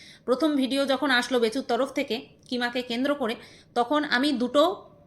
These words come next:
সম্ভাব্য, মানে, উম, হতে পারে এরকম একটা বলেছিলাম, যে একটা হতে পারে যে দুজনেরই ভিউজ তলানিতে গিয়ে ঠেকেছে। বেচুর ভিউ, আহ, সাবস্ক্রাইবার অনুযায়ী ভিউজ কিন্তু তলানিতে এসে ঠেকেছিল। এমনিতেই সবার ভিউজ এখন ডাউন চলছে।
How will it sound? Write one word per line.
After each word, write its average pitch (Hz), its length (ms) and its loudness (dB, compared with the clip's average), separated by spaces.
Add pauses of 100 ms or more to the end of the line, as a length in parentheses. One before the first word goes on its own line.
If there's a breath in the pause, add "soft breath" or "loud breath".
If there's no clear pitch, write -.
সম্ভাব্য, 254 760 0 (340)
মানে, 220 440 -6
উম, 196 400 -6
হতে 269 240 0
পারে 254 240 2
এরকম 262 420 -2
একটা 262 200 -4
বলেছিলাম, 214 600 -2
যে 240 220 0 (360 loud breath)
একটা 240 280 4
হতে 269 140 0
পারে 269 280 6 (160)
যে 254 200 4
দুজনেরই 269 460 2
ভিউজ 269 340 2
তলানিতে 262 440 4
গিয়ে 277 180 0
ঠেকেছে। 285 600 2 (1120)
বেচুর 247 500 0
ভিউ, 247 180 2
আহ, 202 600 -4
সাবস্ক্রাইবার 294 600 4
অনুযায়ী 294 380 2
ভিউজ 262 300 0
কিন্তু 302 200 -4
তলানিতে 233 460 2
এসে 208 140 -4
ঠেকেছিল। 202 360 -6 (100)
এমনিতেই 277 380 0
সবার 277 280 2
ভিউজ 226 260 0
এখন 240 320 -2
ডাউন 208 240 -2
চলছে। 160 340 -10